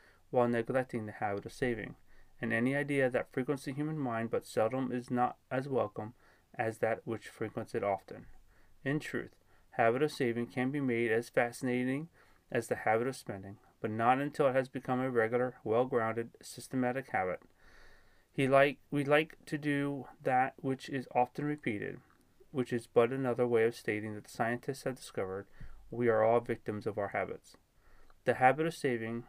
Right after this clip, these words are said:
money requires more force of character than most people have developed, for the reason that saving means self-denial and sacrifice of amusements and pleasures in scores of different ways. For this very reason,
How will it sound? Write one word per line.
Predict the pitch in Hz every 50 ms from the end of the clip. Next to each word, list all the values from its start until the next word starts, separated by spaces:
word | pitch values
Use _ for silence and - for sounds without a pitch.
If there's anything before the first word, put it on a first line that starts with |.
| _ _ _ -
money | 131 127 123 113 101 98 104
requires | 110 107 113 113 - - 113 113 110 110 113 107 - -
more | 120 110 120 135 139
force | - - 131 120 117 123 123 - - - - -
of | 131 -
character | - - 113 110 107 - 110 110 110
than | 107 107 104 104 104 - _ _ - _ _ _
most | - 117 123 120 -
people | - 127 120 - 127 120
have | 120 117 117 117
developed, | 120 113 110 92 - - - - _ _ _ _ _ _ _ _ _ _
for | - 120
the | 113 113
reason | 117 131 135 139 135 143 151 147 139
that | 135 113 -
saving | - - 123 120 123 131 135 139 135
means | 123 120 120 120 120 123 - -
self-denial | - - - 113 - - - 117 113 107 98 95 98 101 113 - _ _ _ _ _ _ _ -
and | 127
sacrifice | 117 - - 135 135 - - - - 151 156 147 -
of | 156
amusements | 160 156 160 151 147 147 - 160 156 156 151 -
and | 156 143
pleasures | - - 147 127 123 127 131 123 -
in | 131 123 123 120
scores | - - - 135 131 131 135 143 135 131
of | 131 117
different | - 131 - - 135 -
ways. | 113 113 110 104 - - - - - _ _ _ _ _ _ - - - - - - - - - - - -
For | - 131 127
this | 135 135 -
very | - 131 127 131 151 156
reason, | 151 135 117 110 - - - -